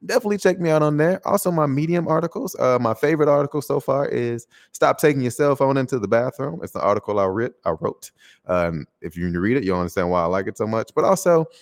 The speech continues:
I wrote a bunch of other articles about expat experiences, covid, and things like that. So make sure you check that out. And as always, like, subscribe, and share this podcast, and leave some comments. I've gotten some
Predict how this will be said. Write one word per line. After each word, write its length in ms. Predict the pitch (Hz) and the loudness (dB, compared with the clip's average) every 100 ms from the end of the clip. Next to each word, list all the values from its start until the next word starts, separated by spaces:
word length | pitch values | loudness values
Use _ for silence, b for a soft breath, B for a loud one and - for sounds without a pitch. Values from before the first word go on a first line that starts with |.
| B _ | B _
I 140 | 117 127 | 0 2
wrote 220 | 143 139 | 4 2
a 40 | |
bunch 240 | 127 123 123 | 2 0 -2
of 120 | 110 | -2
other 200 | 107 104 | 0 2
articles 440 | 98 98 104 95 | 0 -2 -4 -6
about 180 | 92 92 | -4 -4
expat 400 | 98 95 101 92 - | -4 -4 -4 -6 -6
experiences, 880 | 92 - 90 87 87 85 87 85 85 | -14 -10 -6 -4 -4 -6 -6 -6 -6
covid, 400 | - 95 90 90 | -2 -2 0 -2
and 80 | 85 | -2
things 180 | 87 82 | -6 -8
like 120 | 85 | -6
that. 180 | 85 82 | -4 -4
So 80 | 147 | -4
make 120 | 185 | -6
sure 100 | - | -6
you 60 | 143 | -8
check 240 | - 92 | -6 -4
that 140 | 87 165 | -4 -2
out. 200 | 82 - B B B - | -2 -4 B B B -2
And 300 | 160 160 - | 0 0 0
as 260 | 123 123 | 0 0
always, 560 | - 107 95 95 95 - | 0 0 0 0 -4 -8
like, 340 | 110 120 127 - | -4 -2 -2 -6
subscribe, 540 | 110 - 92 90 90 - | -20 -6 -2 0 -2 -4
and 160 | 85 82 | -10 -8
share 220 | 90 85 | -4 -4
this 160 | 82 - | -6 -4
podcast, 540 | 127 120 - 123 123 | 0 0 0 0 0
and 100 | 160 | -2
leave 160 | 233 - | -4 -4
some 100 | 143 | -6
comments. 480 | 143 151 95 - - b b - | -4 -2 -2 -4 -14 b b -2
I've 160 | 113 | 0
gotten 160 | 160 175 | 0 0
some 320 | 147 127 117 | -4 -6 -8